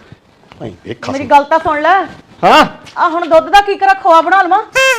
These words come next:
Speaker 1: ਭੈਣ ਦੇ ਖਸਮ ਦੀ, ਪਹਿਲਾਂ ਮੈਨੂੰ ਦੁੱਧ ਦੀ ਸਿਆਪਾ ਖੜਾ ਕਰਨਾ ਪਊ। ਮੈਂ ਡੇਅਰੀ 'ਚ ਪਾ ਕੇ ਆਉਣਾ, ਜਿਹੜਾ ਦੋ ਹਜ਼ਾਰ ਦੇਣਾ ਪਹਿਲਾਂ ਉਹ ਕਟਾ ਕੇ ਆਉਣਾ।
Speaker 2: ਮੇਰੀ ਗੱਲ, ਮੇਰੀ ਗੱਲ ਸੁਣ ਲੈ ਪੂਰਿਆ,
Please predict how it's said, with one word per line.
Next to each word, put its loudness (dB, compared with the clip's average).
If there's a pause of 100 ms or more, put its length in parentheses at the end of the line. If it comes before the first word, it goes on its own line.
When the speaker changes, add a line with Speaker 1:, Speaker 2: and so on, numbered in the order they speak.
(1080)
Speaker 1:
ਭੈਣ 0
ਦੇ 4
ਖਸਮ 0
ਦੀ, 4
ਪਹਿਲਾਂ 2
ਮੈਨੂੰ 4
ਦੁੱਧ 0
ਦੀ 0
ਸਿਆਪਾ 4
ਖੜਾ 4
ਕਰਨਾ 2
ਪਊ। -16 (400)
ਮੈਂ -4
ਡੇਅਰੀ 4
'ਚ -4
ਪਾ 6
ਕੇ 0
ਆਉਣਾ, 2
ਜਿਹੜਾ 4
ਦੋ 6
ਹਜ਼ਾਰ 6
ਦੇਣਾ 2
ਪਹਿਲਾਂ 6
ਉਹ 6
ਕਟਾ 4
ਕੇ -2
ਆਉਣਾ। -8
Speaker 2:
ਮੇਰੀ 6
ਗੱਲ, 6 (140)
ਮੇਰੀ 4
ਗੱਲ 8
ਸੁਣ 6
ਲੈ 8
ਪੂਰਿਆ, 8